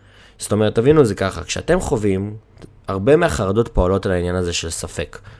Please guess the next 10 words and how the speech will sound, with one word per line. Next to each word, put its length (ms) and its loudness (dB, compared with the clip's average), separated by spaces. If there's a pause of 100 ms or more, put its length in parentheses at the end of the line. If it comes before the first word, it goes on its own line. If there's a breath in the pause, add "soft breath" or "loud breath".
במיוחד 300 2
ב-O 180 4
C 280 -2
D, 300 -4
Obsessive 460 -2
Compulsive 720 -2
Disorder, 220 4
הרבה 260 4
פעמים 260 2
אנחנו 300 -2